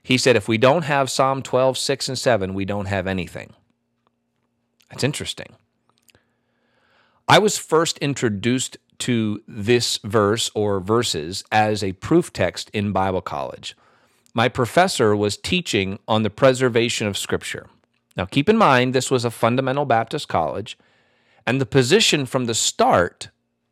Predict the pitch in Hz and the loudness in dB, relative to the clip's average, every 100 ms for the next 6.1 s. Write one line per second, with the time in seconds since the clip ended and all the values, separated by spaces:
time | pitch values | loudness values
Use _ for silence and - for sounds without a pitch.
0 | _ _ 127 127 135 120 123 117 117 - | _ _ 2 4 4 4 0 0 -4 -4
1 | 151 143 143 143 - 107 107 107 104 95 | -2 -2 -4 -4 0 2 2 0 -4 -6
2 | 95 - 131 - 131 - - 101 98 110 | -6 2 2 2 -6 -8 -8 -6 -2 0
3 | 117 - 98 92 - 101 98 95 98 90 | 0 -2 -8 -6 0 2 2 0 -2 -2
4 | 90 87 87 107 104 80 87 - 90 87 | -2 -4 -4 0 2 2 -2 -6 -8 -8
5 | 87 90 - - 87 87 92 147 151 - | -8 -8 -8 -10 -14 -16 -4 -4 -2 -8